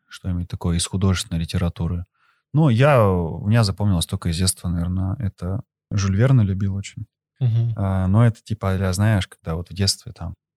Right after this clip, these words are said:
Speaker 1: папа говорил: «Читай книги». Я читал, и у меня отложилось вот в голове
Speaker 2: Мгм.
Speaker 1: очень сильно. Зачем я это читал?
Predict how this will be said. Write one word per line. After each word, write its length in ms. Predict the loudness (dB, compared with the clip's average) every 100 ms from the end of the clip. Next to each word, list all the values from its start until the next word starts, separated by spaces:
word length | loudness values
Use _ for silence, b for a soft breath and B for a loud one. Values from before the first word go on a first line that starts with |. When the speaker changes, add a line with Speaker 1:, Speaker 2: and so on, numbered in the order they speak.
| _
Speaker 1:
папа 260 | -4 -4 -4
говорил: 380 | -6 -4 -4 -4
«Читай 300 | -6 -8 -10
книги». 380 | -6 -4 -2 -6 -10 _ _ -6
Я 140 | -4
читал, 480 | -4 -4 -2 -2 -4 _ _
и 60 | -4
у 40 | 2
меня 160 | 2
отложилось 500 | 2 0 0 0 -2
вот 80 | -4
в 20 |
голове 280 | -4 0 2
Speaker 2:
Мгм. 80 | 2
Speaker 1:
очень 180 | 0 -2
сильно. 320 | -4 -6 -8 -14 _ _ B B B B B B B B _ -6
Зачем 340 | -2 2 4
я 100 | 4
это 140 | 2 -2
читал? 460 | -6 -4 -4 -6